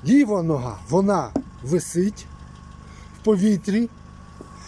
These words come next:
і тримає педаль на вібрації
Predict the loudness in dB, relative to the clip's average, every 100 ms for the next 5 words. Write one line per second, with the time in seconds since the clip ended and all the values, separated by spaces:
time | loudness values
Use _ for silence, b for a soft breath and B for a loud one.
0 | B B 0 2 2 2 4 4 2 0
1 | -2 0 2 2 2 0 0 2 2 2
2 | 2 2 0 -2 -2